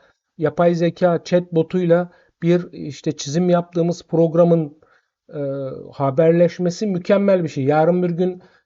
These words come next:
e, bu şuraya gelecek. Yani ben bu Cloud'un içerisinde, e, işte internetten, Pinterest'ten indirdiğim bir resmi sürükleyip atacağım. Otomatikman bana Rhino'nun içerisinde onu modelleyecek.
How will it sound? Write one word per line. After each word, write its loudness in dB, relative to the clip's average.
e, -2
bu -2
şuraya 4
gelecek. 2
Yani 2
ben 0
bu -6
Cloud'un 0
içerisinde, -2
e, -6
işte -4
internetten, -2
Pinterest'ten -2
indirdiğim -2
bir -2
resmi 0
sürükleyip -4
atacağım. -2
Otomatikman -2
bana 0
Rhino'nun 0
içerisinde -4
onu 2
modelleyecek. 0